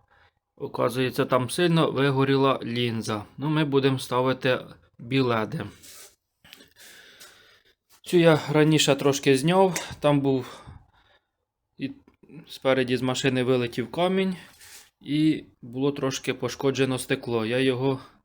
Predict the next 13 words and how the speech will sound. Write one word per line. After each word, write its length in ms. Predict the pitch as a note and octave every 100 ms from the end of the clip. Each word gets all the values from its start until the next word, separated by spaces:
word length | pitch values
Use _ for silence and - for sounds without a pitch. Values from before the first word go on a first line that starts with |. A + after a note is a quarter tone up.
| _ _ _ _
заклеїв 560 | - C3 C#3+ C#3 C3+ A#2 - - _ _ _ _ _ _ _
ебоксидною, 880 | C3 B2 C3+ - C3+ A#2+ B2 A#2+ A#2 A2+ - _ _ _ _ _
ебоксидкою 840 | A#2+ B2+ - D3 C#3+ D#3+ E3 E3+ E3 - _ _ _ _ - - - - - - _ _ _ _ _
прозрачною 800 | - C#3+ D3+ D3 C#3+ D3 C#3+ C#3+
і 240 | C3 E3
воно 460 | D3+ B2 C3+ C#3+ C#3+ -
сохне. 640 | - B2+ A#2 - G#2+ - - - _ _ _ _ _ _ _ -
Ну, 200 | C#4+ G#3+
цю 200 | - E3+
будемо 460 | D#3 C#3 C3+ B2+
знімати, 640 | A#2 C3 E3 F#3+ F#3 F3+ E3+ - - _ - - _ -
також 380 | C3+ C3+ C3+
будемо 640 | A#2+ C3 B2+ B2 B2 B2